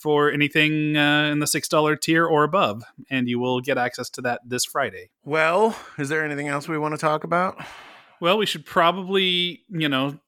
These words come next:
Speaker 1: tell people that are coming into Austin for our
Speaker 2: Oh.
Speaker 1: big Stephen Graham Jones show this weekend.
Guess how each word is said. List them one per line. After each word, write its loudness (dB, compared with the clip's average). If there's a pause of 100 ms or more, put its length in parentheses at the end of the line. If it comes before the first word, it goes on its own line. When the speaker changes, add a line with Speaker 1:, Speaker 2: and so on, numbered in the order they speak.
(280)
Speaker 1:
tell 2
people 0
that 2
are 2
coming 0
into 2
Austin 0
for 0
our 4
Speaker 2:
Oh. 4
Speaker 1:
big 2
Stephen 2
Graham 2
Jones 2
show 2
this -4
weekend. -2